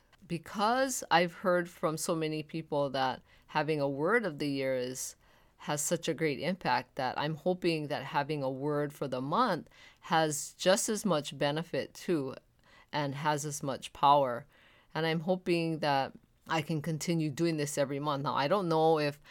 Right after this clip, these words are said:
I'm gonna have a different word for next month or what, but do this with me, and that's your assignment. You have a creative assignment, and your assignment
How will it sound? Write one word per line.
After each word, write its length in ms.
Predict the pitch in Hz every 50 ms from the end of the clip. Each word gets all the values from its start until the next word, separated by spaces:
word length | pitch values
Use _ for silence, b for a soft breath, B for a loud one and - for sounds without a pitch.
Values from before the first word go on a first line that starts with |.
| B B B B -
I'm 160 | 143 147 147
gonna 200 | 143 156 147 143
have 240 | 139 147 143 135 131
a 80 | 135 135
different 460 | 131 - 196 196 - - 214 220 208
word 240 | 196 202 208 220 -
for 160 | - - 214
next 400 | 214 214 214 220 226 - - -
month 580 | 220 214 214 214 214 214 214 214 214 196 - 180
or 120 | 160 156
what, 480 | 147 151 147 139 127 - - - - -
but 320 | 147 135 135 131 - - b b b b b b 156
do 200 | 143 170 190 226
this 280 | 233 254 254 240 247 -
with 280 | 240 240 240 - -
me, 400 | 220 208 214 220 226 226 226 - - -
and 540 | 165 165 160 160 160 160 156 156 156 - b b b b b b b _
that's 300 | - 170 175 202 - -
your 120 | 247 240 226
assignment. 640 | 220 233 - - 202 190 202 196 185 160 139 - 151
You 240 | 156 170 190 220
have 400 | 269 254 233 208 185 185 190 180 -
a 220 | - 160 160 156
creative 460 | 156 - - 175 156 156 165 190 196
assignment, 920 | 269 285 - - - 185 165 160 156 156 165 190 233 - - - - - b b b b b b b b b _ _ -
and 440 | 156 151 147 147 143 147 147 147 147
your 220 | 147 147 151 180
assignment 720 | 196 180 175 - - 147 156 202 208 180 151 147 135 -